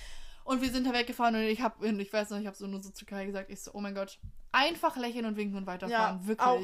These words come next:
Speaker 2: auch ganz kurz, wir waren auch einmal, also es war in Kiel in der Nähe, dann sind wir auch zu Kiel, nach Kiel reingefahren.
Speaker 1: Ja.
Speaker 2: Und ich bin mit dem Auto gefahren.
Speaker 1: Ja.
Speaker 2: Weiß ich auch nicht, warum ich schon wieder mit dem Auto fahren durfte.
Speaker 1: Weiß ich auch nicht.
Speaker 2: Eigentlich voll gemein.
Speaker 1: Wir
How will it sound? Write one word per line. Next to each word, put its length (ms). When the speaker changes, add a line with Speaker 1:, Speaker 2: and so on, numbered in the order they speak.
Speaker 2:
auch 40
ganz 220
kurz, 180
wir 120
waren 160
auch 80
einmal, 360
also 160
es 120
war 140
in 160
Kiel 280
in 100
der 120
Nähe, 400
dann 160
sind 140
wir 140
auch 80
zu 160
Kiel, 420
nach 180
Kiel 180
reingefahren. 640
Speaker 1:
Ja. 360
Speaker 2:
Und 180
ich 80
bin 120
mit 120
dem 60
Auto 320
gefahren. 600
Speaker 1:
Ja. 100
Speaker 2:
Weiß 140
ich 140
auch 60
nicht, 140
warum 180
ich 120
schon 100
wieder 120
mit 140
dem 60
Auto 240
fahren 320
durfte. 380
Speaker 1:
Weiß 80
ich 60
auch 200
nicht. 320
Speaker 2:
Eigentlich 280
voll 200
gemein. 180
Speaker 1:
Wir 100